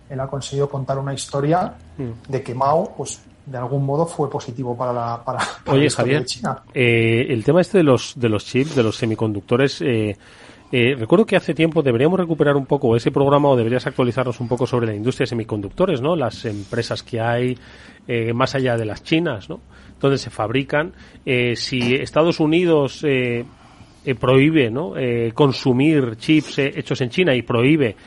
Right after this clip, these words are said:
Speaker 2: cualquier tipo de relación de su industria con China, entiendo que esto al final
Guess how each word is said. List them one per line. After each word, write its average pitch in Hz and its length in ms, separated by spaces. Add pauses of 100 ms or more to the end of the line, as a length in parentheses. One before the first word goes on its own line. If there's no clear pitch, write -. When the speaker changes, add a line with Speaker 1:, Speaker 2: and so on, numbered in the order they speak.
Speaker 2:
cualquier 127 340
tipo 143 180
de 139 40
relación 135 420
de 123 80
su 127 160
industria 120 500
con 107 200
China, 156 340
entiendo 131 320
que 135 80
esto - 160
al 135 80
final 143 340